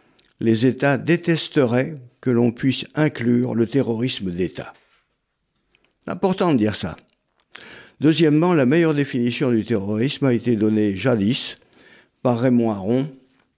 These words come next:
qui a dit, euh, « Peut être, euh, considéré comme terroriste tout acte de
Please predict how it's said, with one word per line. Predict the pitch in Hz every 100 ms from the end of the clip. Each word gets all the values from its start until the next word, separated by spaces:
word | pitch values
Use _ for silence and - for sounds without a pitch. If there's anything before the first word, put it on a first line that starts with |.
| _ _ - - -
qui |
a | 110
dit, | 113 147 151
euh, « | 127
Peut | 123 139
être, | 147 156 -
euh, | 117 107 104
considéré | 160 165 151 143 143
comme | 139 101 101
terroriste | 147 117 104 117 - - - _ _ _ _ _ _
tout | 185 175
acte | 147 - - 101
de | 101 101